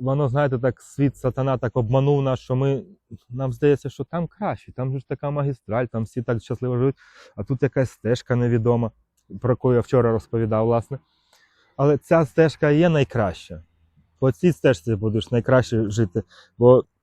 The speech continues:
це є Божий план на твоє життя. Іноді непомітний, але коли ти ступаєш, ідеш, то ти розумієш, що ти найщасливіша людина.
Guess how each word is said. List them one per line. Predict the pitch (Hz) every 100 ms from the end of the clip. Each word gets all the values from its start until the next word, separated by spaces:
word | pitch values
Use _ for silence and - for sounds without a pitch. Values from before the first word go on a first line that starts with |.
| _ _
це | - 143
є | 151 156 117 - _ _ _ _ _ _ _ - -
Божий | 117 123 104 110
план | 113 101 82 - -
на | 110
твоє | 107 120 110
життя. | 101 101 104 82 - _ _ _ _ _ _ _ _ -
Іноді | 143 147 135 139
непомітний, | 139 - 135 151 151 156 143 127 _ _ _ _ _ _ _ _ _ _ _ _ _ _ _ -
але | 117 127
коли | 139 139
ти | 131 127
ступаєш, | - 123 135 135 139 -
ідеш, | 127 117 131 135 - -
то | 117
ти | 156
розумієш, | 131 117 131 135 123
що | - 117
ти | 104 120
найщасливіша | 117 110 117 117 117 113 120
людина. | 120 143 113